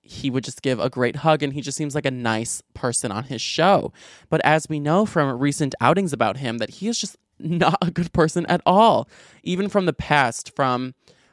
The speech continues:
all these allegations from people on Reddit saying that he's an asshole to fans in public, and on airplanes he's even was rude to his family, apparently, and his mom and his sister said they asked him to seek therapy <laughs> because he was being such a bitch.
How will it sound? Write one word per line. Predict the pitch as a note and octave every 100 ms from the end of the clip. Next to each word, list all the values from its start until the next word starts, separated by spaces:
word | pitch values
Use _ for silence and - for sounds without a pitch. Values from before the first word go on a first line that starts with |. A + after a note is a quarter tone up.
| _
all | C#3+ D#3
these | D#3 C#3+
allegations | C#3 C3+ C3+ D3+ C3+
from | C3+
people | - C3+ C#3+
on | C3 A#2+
Reddit | B2 B2 G#2
saying | - B2+ B2+
that | G#2+
he's | C#3+ B2+
an | C3
asshole | A2+ B2 C#3 A#2
to |
fans | A#2+ B2+ A#2+ B2+
in | C3
public, | - D#3 D3 B2+
and | A#2+ A2+ A2 A2 - _ _ _ _ _ _ _ _ -
on | C#3
airplanes | - D#3+ - D#3+ C3 C#3
he's | C#3
even | C3+ C3 C3 A#2+ - _ _
was | C3+ C3+ A2+
rude | C3 A#2+
to | C#3+
his | C#3+ C3+ - -
family, | - - E3 F3 D#3+ B2+
apparently, | B2+ - A#2 E2+ A#2 A#2
and | A#2 C3 _ _ _ _ _ _
his | - D#3 C#3 - -
mom | D3 C#3+ D3
and | D#3
his | D3
sister | - D3+ D#3
said | - C#3
they | C#3
asked | B2+ C#3 -
him | D3
to | C3
seek | - D3+ -
therapy | - B2+ D3 - C3
<laughs> |
because | E3 D#3+ F3+
he | G3
was | F3 -
being | D3+ D#3+
such | - - D3+ -
a | D3+
bitch. | - D#3 - -